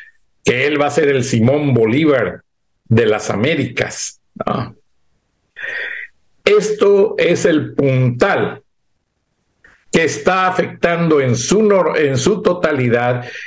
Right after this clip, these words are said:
el globo o la globalización económica. El dólar es muy difícil que caiga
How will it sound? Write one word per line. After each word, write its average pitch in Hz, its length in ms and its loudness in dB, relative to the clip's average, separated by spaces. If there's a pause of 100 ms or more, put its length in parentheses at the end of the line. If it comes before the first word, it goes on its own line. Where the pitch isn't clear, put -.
(180)
el 143 400 2
globo 180 840 2 (680)
o 123 140 2
la 127 160 0
globalización 123 1200 0
económica. 113 760 -2 (2500)
El 175 240 -2
dólar 240 320 4
es 208 180 4
muy 208 200 4
difícil 180 580 0
que 127 200 0
caiga 151 680 -2